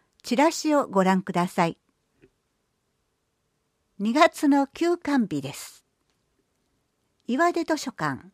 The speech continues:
駅前ライブラリー、総合保健福祉センター図書室は、毎週木曜日と、十四日金曜日から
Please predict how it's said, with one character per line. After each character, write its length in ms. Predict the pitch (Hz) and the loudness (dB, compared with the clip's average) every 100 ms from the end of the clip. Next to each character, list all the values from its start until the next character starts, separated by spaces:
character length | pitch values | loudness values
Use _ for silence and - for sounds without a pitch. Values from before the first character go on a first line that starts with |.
| _ _ _ - | _ _ _ -2
駅 300 | 220 - 330 | -2 0 0
前 260 | 330 320 | 2 2
ラ 160 | 294 302 | 2 2
イ 80 | 247 | 2
ブ 140 | 196 | 0
ラ 160 | 160 147 | 0 -2
リ 340 | 139 135 - | -6 -12 -18
ー、 460 | _ _ _ _ _ | _ _ _ _ _
総 380 | - 320 339 330 | -2 0 0 0
合 300 | 311 302 294 | 2 2 2
保 120 | 254 | -2
健 300 | - 294 294 | 0 0 0
福 220 | - 262 | -2 -10
祉 20 | |
セ 320 | - - 262 | -10 -4 -2
ン 80 | 233 | -2
タ 220 | - 226 | -2 -2
ー 20 | 220 | -2
図 140 | 233 | -4
書 140 | 240 262 | -4 -6
室 300 | - - 165 | -8 -10 -8
は、 260 | 156 - - _ _ _ _ _ _ _ _ | -8 -10 -14 _ _ _ _ _ _ _ _
毎 280 | 190 220 294 | -4 0 0
週 340 | - 302 285 262 | 0 -2 0 0
木 320 | 269 - 349 | 0 0 2
曜 180 | 320 226 | 4 2
日 120 | 160 | -2
と、 280 | - 113 - _ _ _ _ _ _ | -8 -10 -12 _ _ _ _ _ _
十 280 | - 330 320 | -4 -2 0
四 160 | 226 185 _ | 0 -2 _
日 220 | 180 165 - | -4 -4 -6
金 280 | - 302 320 | -2 0 2
曜 200 | 311 269 | 2 0
日 160 | 170 | -4
か 160 | - 147 | -6 -4
ら 160 | 117 | -4